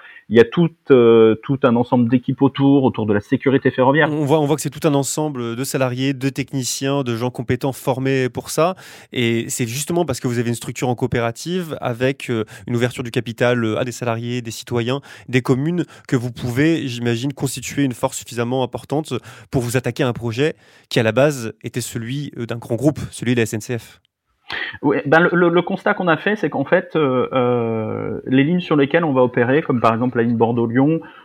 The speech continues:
Speaker 1: ou les autres lignes qu'on a pu notifier à l'aut-, le, l'autorité de régulation des transports qui viendront après, hein, plus tard, une fois qu'on aura, euh, fait notre preuve de concept sur le Bordeaux-Lyon. Euh, en fait, toutes ces lignes-là répondent à des attentes,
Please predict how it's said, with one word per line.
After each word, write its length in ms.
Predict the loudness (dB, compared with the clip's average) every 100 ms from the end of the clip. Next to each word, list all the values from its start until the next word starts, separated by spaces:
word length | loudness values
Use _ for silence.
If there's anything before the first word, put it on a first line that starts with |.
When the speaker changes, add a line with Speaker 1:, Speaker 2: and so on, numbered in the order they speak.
| _ 4
Speaker 1:
ou 120 | 6
les 160 | 8 8
autres 260 | 6 6
lignes 200 | 4 2
qu'on 160 | 0 0
a 80 | 0
pu 160 | 0
notifier 420 | 0 0 -4 2
à 40 | 4
l'aut-, 120 | 4 0
le, 260 | 2 2 4
l'autorité 440 | 0 0 0 0
de 60 | 0
régulation 460 | 0 0 0 0
des 60 | -2
transports 440 | -2 -2 2 2
qui 80 | 2
viendront 360 | -2 0 4 2
après, 340 | 2 2 0
hein, 100 | 0
plus 160 | -4 2
tard, 240 | 4 4
une 80 | 2
fois 140 | -2
qu'on 160 | -4 -4
aura, 400 | 2 4 4 -2 _ _ _ _
euh, 140 | 0 2
fait 160 | 4
notre 180 | 4 2
preuve 200 | 2 2
de 100 | 4
concept 520 | 0 -4 0 -2 0
sur 180 | -8 -4
le 80 | -2
Bordeaux-Lyon. 500 | 0 0 2 2 0 -6 _ _ _ _ _ _ -20 _ 4
Euh, 320 | 4 4 0
en 120 | 0
fait, 220 | 2 2 2
toutes 140 | 0
ces 120 | 2
lignes-là 460 | 4 6 8 8 8
répondent 400 | 4 0 0 2
à 80 | 2
des 180 | 2
attentes, 380 | 2 2 0 -2